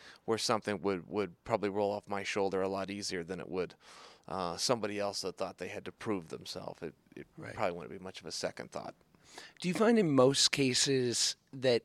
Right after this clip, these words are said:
Speaker 2: the real tough guy is the quiet, you know, sort of removed one who feels no need to boast or put out that air?
Speaker 1: I think there could be, there could be some kind of a truth to that.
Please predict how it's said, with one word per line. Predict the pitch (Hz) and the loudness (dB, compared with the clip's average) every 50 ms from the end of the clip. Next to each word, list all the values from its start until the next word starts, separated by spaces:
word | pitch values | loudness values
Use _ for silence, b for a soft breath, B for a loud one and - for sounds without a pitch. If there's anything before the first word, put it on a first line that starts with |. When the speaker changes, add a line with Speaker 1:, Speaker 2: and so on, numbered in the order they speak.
| - - _ | -2 -20 _
Speaker 2:
the | - 110 117 123 131 | -12 -8 -2 -2 -2
real | 113 110 113 127 123 120 117 110 | 0 0 0 2 4 4 4 2
tough | - - 131 117 - - - | 2 2 2 2 2 2 0
guy | - 123 120 110 107 - | 4 4 4 4 2 2
is | - 120 117 120 113 113 - - 120 107 | 0 0 2 2 2 2 2 2 2 0
the | 120 | -2
quiet, | 110 - - - 143 131 113 110 110 110 110 110 107 104 98 _ _ b b b b b b b b b b 165 | -2 -2 0 6 8 8 8 8 8 6 4 4 2 2 -2 _ _ b b b b b b b b b b -4
you | 139 135 123 | -2 0 2
know, | 113 110 107 95 98 - | 2 2 2 0 0 4
sort | - - 151 139 117 | 4 4 4 4 2
of | 113 104 | 2 -2
removed | 123 127 123 120 123 123 123 110 - | 0 2 2 4 2 2 0 0 0
one | 135 123 123 127 123 117 | 2 2 4 2 2 0
who | 110 131 | -2 -6
feels | 113 - - 127 123 131 127 117 - - | -8 -6 -4 0 2 2 2 2 2 2
no | 139 135 131 131 127 | 2 2 2 2 2
need | 120 117 123 123 113 - | 2 0 0 -2 0 0
to | - 127 | -2 -2
boast | 113 95 - - 120 110 104 110 104 104 - - - - - | -2 -4 4 6 8 8 8 6 4 4 4 4 4 2 0
or | - 120 | -6 -6
put | - - - 127 127 113 | -6 -2 0 2 4 6
out | 113 113 107 - - | 6 4 4 4 2
that | 117 113 | 2 4
air? | 110 110 117 117 117 113 - B B B B B B B B B | 6 6 6 6 4 2 -2 B B B B B B B B B
Speaker 1:
I | - - 262 | 8 8 8
think | - - 320 254 | 8 8 4 8
there | 254 214 | 8 6
could | - - 208 185 156 | 8 10 8 8 10
be, | 175 170 160 156 147 120 | 10 10 10 8 6 4
there | - 160 165 151 | 8 8 8 8
could | - 185 175 139 | 8 4 2 4
be | 147 151 143 | 4 2 4
some | - - 160 151 | 4 4 2 2
kind | 143 151 151 139 | 2 2 2 2
of | 123 117 | 2 2
a | 117 | 0
truth | - - 135 123 113 - | -2 0 0 0 0 0
to | - 117 | -2 2
that. | 110 117 113 127 143 - | 4 4 4 4 2 0